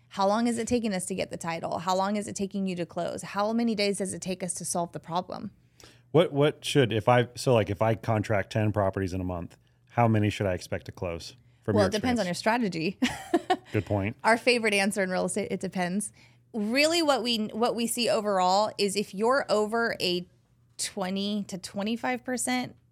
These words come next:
Speaker 1: termination rate on assignments, there's something not great in your operation.
Speaker 2: You're paying too much, struggling to find buyers,
Speaker 1: Something.
Speaker 2: or is it?
Speaker 1: It, most of them fall through for, yeah, lack of, maybe not underwriting correctly, buying too high, can't find the buyer.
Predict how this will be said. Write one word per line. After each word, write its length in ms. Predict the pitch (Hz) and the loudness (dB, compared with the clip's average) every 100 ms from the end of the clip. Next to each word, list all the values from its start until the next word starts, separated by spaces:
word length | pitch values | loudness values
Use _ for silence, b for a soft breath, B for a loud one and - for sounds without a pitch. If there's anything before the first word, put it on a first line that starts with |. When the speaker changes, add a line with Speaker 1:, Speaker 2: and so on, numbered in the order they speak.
| _ | _
Speaker 1:
termination 560 | - 208 202 190 - 226 | -6 -2 -2 -4 -4 -4
rate 280 | 240 254 - | -2 -4 -4
on 160 | 180 185 | -6 -4
assignments, 720 | 175 170 175 240 339 - - - | -2 -2 -2 -4 -4 -6 -8 -4
there's 220 | 214 220 | -2 0
something 680 | - 226 208 214 196 180 - - | 0 -2 -2 -4 -4 -6 -10 -6
not 320 | 202 185 180 | -2 -2 -2
great 200 | 185 170 | -4 -4
in 100 | 165 | -4
your 120 | 165 | -6
operation. 580 | 95 - - - - - b b | -6 -6 -6 -6 -10 -14 b b
Speaker 2:
You're 80 | |
paying 280 | 123 113 107 | 0 2 2
too 160 | 101 107 | 0 0
much, 580 | 98 95 - - - - | 0 -2 -4 -10 -12 -16
struggling 280 | - 127 120 | -2 2 4
to 60 | 104 | 4
find 220 | 117 107 | 2 4
buyers, 480 | 123 180 196 196 180 | 6 6 6 6 4
Speaker 1:
Something. 120 | 143 | 4
Speaker 2:
or 200 | 123 113 | 4 4
is 160 | 104 101 | 2 2
it? 280 | 104 95 _ _ - | 0 -2 _ _ -12
Speaker 1:
It, 200 | 139 233 | -2 2
most 400 | 240 269 320 359 | 4 6 4 2
of 80 | 339 | -2
them 160 | 349 | 0
fall 180 | 320 269 | 2 2
through 260 | 247 262 254 | 2 -2 -2
for, 440 | - 233 226 214 | 0 2 2 2
yeah, 300 | 190 220 185 | 2 4 4
lack 420 | 175 208 208 226 | 2 2 2 2
of, 280 | 247 220 220 | 0 0 -4
maybe 280 | 226 226 233 | -2 0 0
not 120 | 226 | 0
underwriting 420 | 202 208 214 214 | -2 -2 0 -2
correctly, 480 | 214 214 196 - 233 | -2 -2 -2 0 -2
buying 260 | 196 190 190 | 0 0 -2
too 140 | 196 | -4
high, 340 | 180 208 220 214 | -2 0 2 0
can't 300 | 208 208 196 | -2 -8 -4
find 180 | 190 185 | -4 -2
the 60 | |
buyer. 420 | 175 170 180 202 | -2 0 0 -2